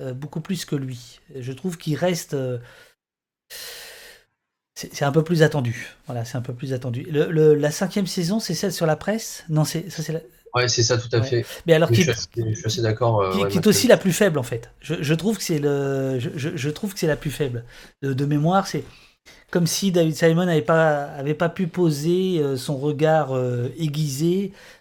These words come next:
Speaker 1: sur son propre monde, comme il l'avait fait sur celui de la police,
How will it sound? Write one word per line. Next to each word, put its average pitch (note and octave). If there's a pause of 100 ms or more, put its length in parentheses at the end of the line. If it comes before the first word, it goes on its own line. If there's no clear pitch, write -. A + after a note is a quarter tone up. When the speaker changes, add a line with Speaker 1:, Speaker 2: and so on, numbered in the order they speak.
(120)
Speaker 1:
sur -
son D3+
propre E3
monde, E3+
comme D3+
il C#3+
l'avait C#3
fait F3
sur D3+
celui C3+
de C3
la B2+
police, D3